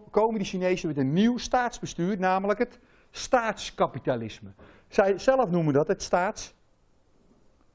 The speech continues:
staatssocialisme, maar dat is het volgens mij helemaal niet.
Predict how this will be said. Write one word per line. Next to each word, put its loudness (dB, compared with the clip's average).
staatssocialisme, 0
maar 2
dat 4
is 2
het 0
volgens 0
mij -2
helemaal -4
niet. -12